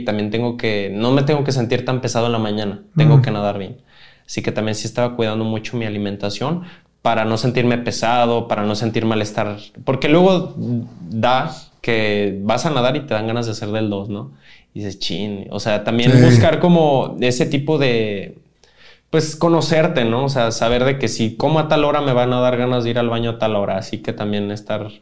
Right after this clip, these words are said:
Speaker 1: viendo eso.
Speaker 2: Y
Speaker 1: Porque también el cambio de horario, eh,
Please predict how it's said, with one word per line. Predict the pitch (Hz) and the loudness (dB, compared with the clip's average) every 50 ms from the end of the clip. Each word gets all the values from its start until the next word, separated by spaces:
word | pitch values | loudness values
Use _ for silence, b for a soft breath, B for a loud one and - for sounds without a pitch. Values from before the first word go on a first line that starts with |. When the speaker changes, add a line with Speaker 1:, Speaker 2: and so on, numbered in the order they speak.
| _ _ | _ _
Speaker 1:
viendo | 107 104 98 98 95 95 | -4 -4 -2 -4 -6 -8
eso. | 95 - - B B B B | -10 -12 -14 B B B B
Speaker 2:
Y | 143 147 151 | 6 6 6
Speaker 1:
Porque | 143 143 135 139 127 | 6 4 2 2 2
también | - 127 123 123 127 | 2 2 2 2 2
el | 135 139 135 | 2 2 2
cambio | 139 135 131 131 139 139 | 2 2 2 4 4 4
de | 135 | 4
horario, | 127 120 117 113 117 120 123 117 | 4 2 2 2 2 2 2 0
eh, | 117 | 0